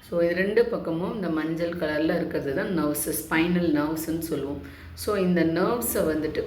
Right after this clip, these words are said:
கம்ப்ரஸ் பண்ணும்போது இந்த நர்வ் வந்து என்ன ஆகும்னா, வீங்கிரும். இது பாருங்க, இந்த ஸ்ட-, இது, இந்த அளவுக்கு இந்த அளவுக்கு டிஃப்ரென்ஸ் தெரியுது.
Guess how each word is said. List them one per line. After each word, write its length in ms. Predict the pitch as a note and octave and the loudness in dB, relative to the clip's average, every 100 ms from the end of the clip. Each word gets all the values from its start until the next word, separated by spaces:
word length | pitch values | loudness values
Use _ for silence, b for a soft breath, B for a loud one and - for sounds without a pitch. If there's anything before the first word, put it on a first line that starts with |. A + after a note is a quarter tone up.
| - | -4
கம்ப்ரஸ் 540 | F3 F3+ A3 A3 - | -4 -2 -2 -2 -2
பண்ணும்போது 580 | F3 E3 E3 C#3 C#3 G#3 - - B B - | -2 0 0 0 0 -2 -4 -8 B B 0
இந்த 200 | F3+ D#3+ | 4 4
நர்வ் 320 | E3 F3+ G3 | 4 2 2
வந்து 260 | E3 E3+ | 2 2
என்ன 220 | F3 D#3+ E3 | 2 2 2
ஆகும்னா, 340 | D3 E3 G3+ G#3+ | 0 -2 -4 -2
வீங்கிரும். 520 | F3 E3 D#3+ D3+ D#3 - - - - B B B - | 0 2 2 0 -2 -6 -12 -14 -14 B B B -8
இது 100 | D#3 | -2
பாருங்க, 460 | D#3 D#3 G3 D#4 - | 0 0 0 -2 -2
இந்த 400 | F3+ F3 E3 D#3+ | 0 4 4 2
ஸ்ட-, 180 | - D#3+ | 2 2
இது, 420 | D#3 D#3+ - D#3+ | 4 2 2 2
இந்த 180 | D#3+ D#3 | 2 2
அளவுக்கு 420 | D#3 E3 E3+ E3+ | 4 2 0 -4
இந்த 200 | A3 G#3 | -4 0
அளவுக்கு 380 | D3 C#3+ E3+ D#3+ | 2 2 0 -2
டிஃப்ரென்ஸ் 440 | D#3 D#3 D3+ - - | -2 -4 -6 -8 -6
தெரியுது. 260 | C#3+ - | -4 -4